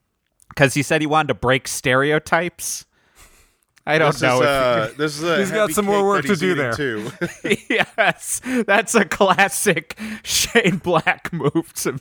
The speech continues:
Speaker 1: it's like, "Yeah, sure, that's what was going on with Gay <laughs> Perry." <laughs> Um, but yeah, and so then it was,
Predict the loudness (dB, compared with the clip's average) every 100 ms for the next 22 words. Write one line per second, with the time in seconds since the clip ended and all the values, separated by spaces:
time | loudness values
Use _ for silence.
0 | -8 -8 -4 2 2 4 2 2 0 4
1 | 4 4 4 2 0 0 0 0 -6 -2
2 | 0 2 2 2 2 0 0 -4 -4 -2
3 | 0 2 0 -4 -2 0 0 0 -4 -6
4 | -10 -10 -2 -2 -2 -2 -2 0 0 0
5 | -2 -12 -18 -20 -20 -20 -12 -2 0 2
6 | 2 2 0 2 2 2 2 2 2